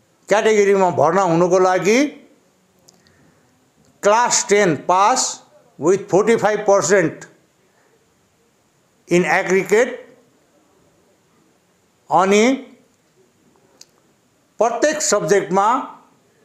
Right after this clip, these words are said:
कमसेकम बत्तीस मार्क्स पाएको हुनुपर्थ्यो।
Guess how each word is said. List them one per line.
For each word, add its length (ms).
कमसेकम 600
बत्तीस 540
मार्क्स 440
पाएको 320
हुनुपर्थ्यो। 640